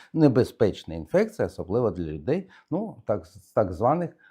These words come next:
груп ризику. Респіраторна синцитіальна інфекція, якщо взяти класичну клініку, нічим не відлі-, різняється від інших респіраторних інфекцій. Але чим небезпечна ця інфекція і чим небезпечний цей вірус? Так, у немовлят та дітей віком до двох років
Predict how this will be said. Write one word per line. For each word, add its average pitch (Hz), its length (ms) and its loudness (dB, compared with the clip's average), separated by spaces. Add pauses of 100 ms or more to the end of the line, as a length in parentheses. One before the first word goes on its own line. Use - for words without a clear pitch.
груп 143 320 2
ризику. 101 460 0
Респіраторна 170 640 4
синцитіальна 135 680 2
інфекція, 78 460 -8
якщо 185 220 -2
взяти 120 420 8
класичну 101 680 0
клініку, 220 480 -6 (220)
нічим 165 340 0
не 131 80 2
відлі-, 101 320 -4 (120)
різняється 123 680 0
від 92 220 -6
інших 113 320 -6
респіраторних 95 800 -6
інфекцій. - 480 -12
Але 127 340 4 (340)
чим 147 260 2
небезпечна 117 840 0 (320)
ця 110 200 6
інфекція 156 680 2
і 117 60 -4
чим 135 260 0
небезпечний 107 680 0
цей 101 260 -4
вірус? 73 280 -12
Так, 233 320 2
у 139 80 2
немовлят 104 800 0
та 110 100 2
дітей 123 440 0
віком 113 380 -2
до 131 100 2
двох 101 320 -2
років 76 440 -6